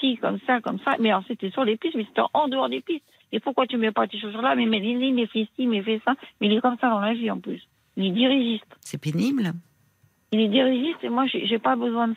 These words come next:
Speaker 1: ça. Moi j'ai besoin de quelqu'un qui me mette en confiance.
Speaker 2: Mais oui, je comprends.
Speaker 1: Et, et, et dès qu'il est sur moi, mais même pour l'autre fois, je, je mettais, montais des œufs en neige. Non,
Speaker 2: Hmm.
Speaker 1: il arrivait. Non, attends, attends, fais pas ça, attends, comme ça,
Speaker 2: Oh là
Speaker 1: attends,
Speaker 2: là,
Speaker 1: attends.
Speaker 2: il a qu'à les
Speaker 1: Et,
Speaker 2: faire.
Speaker 1: et tout est comme ça. Donc moi, je, du coup, je lui laisse,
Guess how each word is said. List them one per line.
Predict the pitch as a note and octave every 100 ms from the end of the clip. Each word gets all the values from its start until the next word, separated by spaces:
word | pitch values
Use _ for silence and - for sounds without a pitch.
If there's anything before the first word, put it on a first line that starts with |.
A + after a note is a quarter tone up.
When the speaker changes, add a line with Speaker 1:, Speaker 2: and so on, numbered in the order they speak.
| -
Speaker 1:
ça. | D4
Moi | B3+ A#3
j'ai | G#3+
besoin | A3+ A#3+
de |
quelqu'un | A3+ A3 E4
qui | -
me | A3+
mette | A3+ A3
en | G#3
confiance. | C4 C4 - A3+ A3+ _ -
Speaker 2:
Mais | D#3+ D#3+
oui, | D#3+
je | F#3+ -
comprends. | - G#2 C#3+ D#3 - _ -
Speaker 1:
Et, |
et, | A#3+ A3+ -
et | A3
dès | G#3 C#4
qu'il | C#4 A#3 A3 A#3+ A3+
est | A3+ A3
sur | - A#3+
moi, | B3
mais | A3+
même | A#3+ F4 F4
pour | - B3+ A#3
l'autre | A3+ -
fois, | D#4+
je, | B3 A3+ G#3+
je | G#3
mettais, | G#3 A3 -
montais | G#3 A3+ A#3 A3+
des | G#3 G3+
œufs | G3
en | G#3
neige. | F4 G4 C4 - - - -
Non, | C4 G3
Speaker 2:
Hmm. | G#3
Speaker 1:
il |
arrivait. | G#3 G3+ G#3+ A3+ D4+ E4+ A3
Non, | C4 C4
attends, | A3 - A#3
attends, | F3+ A3 A3 F3+
fais | A#3
pas | B3+ A#3
ça, | G3+
attends, | F3 D#3+
comme | G3+ A#3+ -
ça, | F#3+
Speaker 2:
Oh | E3+
là | E3+
Speaker 1:
attends, | D#3 D3
Speaker 2:
là, | D#3
Speaker 1:
attends. | D#3+ D#3+ D3+ D3
Speaker 2:
il | D3+
a | D3+
qu'à | D#3
les | D3
Speaker 1:
Et, | A3
Speaker 2:
faire. | A3+ F#3 E3+ D3 D3 - _ A3
Speaker 1:
et | A3+
tout | F#4+ F4
est | D#4
comme | D#4 E4
ça. | G4+
Donc | C4 A#3
moi, | C#4 C#4+
je, | B3
du | A3 A#3+ A3+
coup, | F4
je | B3+
lui | B3
laisse, | A#3+